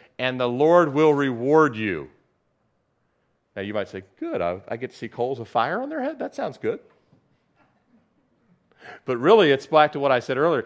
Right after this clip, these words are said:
It's disarming them. It changes the paradigm of how that it seems like a wall there. Remember, the one guy waters the other guy's field.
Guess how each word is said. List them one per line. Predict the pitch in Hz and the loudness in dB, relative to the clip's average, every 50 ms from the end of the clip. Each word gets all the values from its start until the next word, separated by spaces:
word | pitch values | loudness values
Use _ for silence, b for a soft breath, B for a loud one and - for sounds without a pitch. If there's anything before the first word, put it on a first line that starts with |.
| B B B | B B B
It's | 147 147 - | -8 -8 -8
disarming | - _ - 170 160 - 175 170 180 180 180 170 151 123 107 | -6 _ -2 -2 0 4 4 6 6 6 4 4 0 -4 -4
them. | 92 76 60 - _ _ _ _ _ _ _ _ _ _ _ _ _ _ _ _ _ _ _ _ _ | -6 -8 -10 -12 _ _ _ _ _ _ _ _ _ _ _ _ _ _ _ _ _ _ _ _ _
It | - 170 156 - | -4 -4 -4 -4
changes | - - - 180 185 202 214 214 190 151 180 175 143 127 | -6 -6 -2 0 0 0 0 -2 0 0 0 0 0 -2
the | 147 160 | -6 -8
paradigm | - - 170 180 175 170 160 151 143 135 135 127 131 131 - - | -2 2 4 6 6 6 6 6 6 6 6 4 2 0 0 4
of | 139 135 131 127 - - B B B B B | 4 6 6 4 2 -4 B B B B B
how | - 147 160 165 170 165 | 2 4 6 6 6 4
that | 139 151 - 135 - - - - | 4 2 -2 -4 -6 -10 -8 -4
it | 143 139 135 | -4 -4 -4
seems | - 170 175 180 165 143 | -2 -2 -2 0 2 2
like | 160 151 156 | 0 2 2
a | 139 131 | 0 -2
wall | 120 123 147 170 202 214 202 190 160 | 0 2 4 6 8 8 8 8 6
there. | 135 143 131 131 123 B B B B | 4 4 2 2 2 B B B B
Remember, | 143 135 135 160 185 202 185 | -4 -2 0 0 0 2 0
the | 160 160 | 0 0
one | 139 147 165 175 185 170 | 2 4 4 4 4 4
guy | 170 160 156 151 | 4 6 6 6
waters | 139 139 147 160 170 170 156 139 | 4 4 6 6 6 4 4 0
the | 156 | 0
other | 156 156 143 | 0 0 2
guy's | 151 143 135 135 | 2 2 2 0
field. | - - 196 202 202 180 156 147 | -2 -4 0 4 4 6 4 4